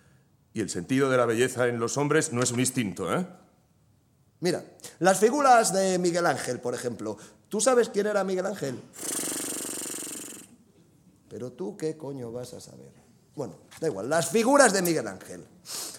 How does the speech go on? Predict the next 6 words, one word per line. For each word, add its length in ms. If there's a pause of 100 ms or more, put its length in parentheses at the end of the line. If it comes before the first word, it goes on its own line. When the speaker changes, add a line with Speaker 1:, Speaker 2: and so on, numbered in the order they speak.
Speaker 2:
van 320
más 220
allá 240
del 160
instinto, 680
igual, 440